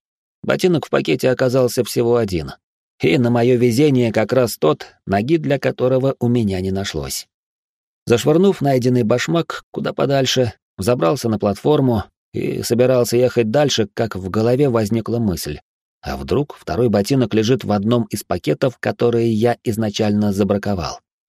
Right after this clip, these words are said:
Пришлось снова спускаться и ползти к куче. Еще около часа я рылся в мусоре в надежде отыскать нужный мне башмак, но как бы ни старался, найти его мне так и не удалось. Правда, решил не выкидывать уже найденный,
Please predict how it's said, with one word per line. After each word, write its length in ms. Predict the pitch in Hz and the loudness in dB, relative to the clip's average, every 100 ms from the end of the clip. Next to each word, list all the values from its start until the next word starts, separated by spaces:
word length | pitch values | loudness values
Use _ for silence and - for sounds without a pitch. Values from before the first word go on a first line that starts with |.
| _ - | _ -2
Пришлось 440 | 120 - 202 151 | 0 2 0 0
снова 300 | 139 160 135 | 0 2 2
спускаться 600 | - 104 - 151 139 - | 0 -4 0 0 0 0
и 100 | 95 | 0
ползти 500 | - 95 95 - 127 | 0 -2 -4 -4 -4
к 40 | - _ | -6 _
куче. 460 | - 73 - 65 - _ _ _ _ _ - | -12 -8 -6 -8 -12 _ _ _ _ _ -2
Еще 300 | 107 123 117 | 0 4 4
около 360 | 113 113 110 | 4 2 0
часа 380 | 104 127 107 87 | 2 0 0 -2
я 180 | 85 87 | -2 0
рылся 300 | 98 92 95 | 0 0 -2
в 80 | 101 | 0
мусоре 400 | 123 110 98 87 | 0 2 0 0
в 60 | |
надежде 480 | 92 90 104 92 101 | -2 0 0 0 -2
отыскать 520 | 95 101 - 98 95 | 0 -2 -2 -4 -2
нужный 400 | 101 98 85 98 | -2 0 0 -2
мне 180 | 95 95 | 0 -2
башмак, 500 | 95 92 98 92 - _ _ - | -4 -2 -2 -2 -6 _ _ -4
но 220 | 175 - | -2 0
как 220 | 143 120 | 0 2
бы 100 | 110 | 2
ни 80 | 107 | 2
старался, 680 | - 113 143 131 120 104 - _ | 0 2 2 2 0 0 -6 _
найти 440 | - 76 82 147 151 | -12 -10 -4 0 2
его 240 | 139 143 | 2 2
мне 280 | 131 117 117 | 2 0 0
так 280 | - 110 - - | -2 -6 -6 -4
и 100 | 107 | 0
не 120 | 104 | 2
удалось. 600 | 101 98 90 64 - - _ _ _ _ _ | 2 0 -2 -6 -10 -12 _ _ _ _ _
Правда, 320 | - 110 90 98 | -2 -2 0 0
решил 320 | 101 120 107 | 2 2 4
не 140 | 107 | 4
выкидывать 460 | 110 123 127 95 92 | 2 2 0 0 0
уже 180 | 90 98 | -2 0
найденный, 540 | 98 90 92 92 | 0 0 -2 -2